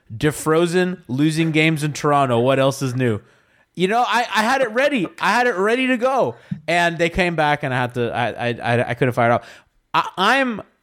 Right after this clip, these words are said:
I'm under, this is a legacy night for me. So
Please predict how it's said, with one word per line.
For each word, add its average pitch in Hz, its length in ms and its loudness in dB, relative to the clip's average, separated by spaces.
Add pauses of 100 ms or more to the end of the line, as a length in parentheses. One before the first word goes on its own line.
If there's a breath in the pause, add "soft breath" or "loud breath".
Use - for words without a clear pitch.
(220)
I'm 208 180 2
under, 240 320 2
this 202 140 0
is 180 40 -2
a 240 100 4
legacy 156 480 0
night 127 240 -2
for 113 120 -4
me. 104 200 -8 (420)
So 165 320 2